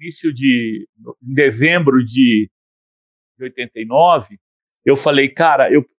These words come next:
eu, eu tive, Leonardo, é uma coisa parecida com o que você teve. Eu preciso passar isso pros atletas. Eu não tive isso, mas eu gostaria de ter tido. Então eu quero."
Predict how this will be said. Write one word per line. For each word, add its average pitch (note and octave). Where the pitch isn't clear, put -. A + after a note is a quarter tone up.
eu, D#3+
eu D#3+
tive, F3
Leonardo, C#3
é C3+
uma C3
coisa D#3+
parecida D#3+
com E3+
o D#3
que F3+
você F#3
teve. C#3
Eu D3+
preciso F#3+
passar G3
isso F#3
pros E3+
atletas. C3+
Eu E3+
não G3+
tive D3+
isso, C#3+
mas D#3
eu E3
gostaria E3
de D#3
ter E3
tido. C#3
Então F3
eu F#3+
quero." F#3